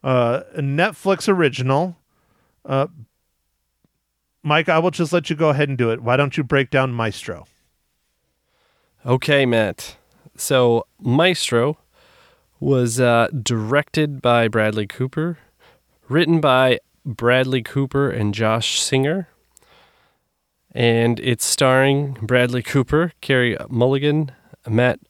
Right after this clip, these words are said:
Speaker 2: Bomer, and Vinicio Atmada. And this love story chronicles the lifelong relationship of conductor, composer Leonard Bernstein and his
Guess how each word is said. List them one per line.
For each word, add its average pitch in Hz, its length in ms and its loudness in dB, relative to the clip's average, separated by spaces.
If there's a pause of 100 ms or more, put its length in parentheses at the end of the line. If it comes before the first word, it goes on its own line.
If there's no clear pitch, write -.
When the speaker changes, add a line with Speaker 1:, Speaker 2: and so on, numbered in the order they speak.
(520)
Speaker 2:
Bomer, 151 640 0 (100)
and 110 340 -2 (500)
Vinicio 139 1040 0 (680)
Atmada. 117 560 -2 (2750)
And 123 520 2
this 151 340 -2 (280)
love 143 300 2
story 110 320 2
chronicles 123 540 -2
the 113 100 -2
lifelong 127 520 0
relationship 110 760 -4
of 92 120 -10
conductor, 113 520 -2
composer 123 640 0
Leonard 127 500 0
Bernstein 131 640 0
and 113 140 -4
his 104 220 -4